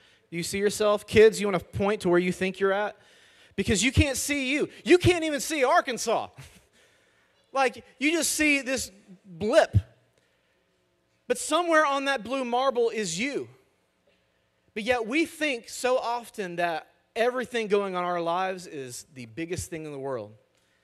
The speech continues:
Our lives center around us. No, we are a small part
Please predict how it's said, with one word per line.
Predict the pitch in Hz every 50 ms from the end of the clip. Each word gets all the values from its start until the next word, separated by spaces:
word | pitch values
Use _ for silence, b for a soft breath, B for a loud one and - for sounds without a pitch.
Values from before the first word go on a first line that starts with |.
| _ _ _ _ _ _ _ _ _ _ _ _
Our | - 160 175
lives | 170 170 170 175 185 180 165
center | - - - 180 180 170
around | 165 160 156 156 156 156 147
us. | 123 151 151 120 101 - - -
No, | 135 127 120
we | 117 113 139 165
are | 175 147 135
a | 123
small | 110 - - - 135 131 131 143
part | 143 - - 151 139 123 117 113